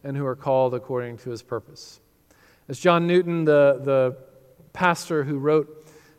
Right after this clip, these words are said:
Amazing Grace, the most famous Christian hymn ever written,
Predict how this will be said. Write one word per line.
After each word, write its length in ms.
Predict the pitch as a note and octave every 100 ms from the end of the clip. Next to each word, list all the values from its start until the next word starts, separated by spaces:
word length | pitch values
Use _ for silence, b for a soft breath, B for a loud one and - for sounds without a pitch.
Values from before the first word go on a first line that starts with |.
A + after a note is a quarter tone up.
| b
Amazing 440 | C3 D3+ E3 D3+ C#3
Grace, 480 | D3+ D#3 D3+ -
the 60 | C#3+
most 240 | C3+ B2+
famous 360 | - D3 C#3+ -
Christian 400 | - C#3+ - C3+
hymn 380 | D3 C#3+ C#3+ C#3 - _ _ - -
ever 220 | C#3+ C#3+
written, 420 | D3 F#3 F3+ F3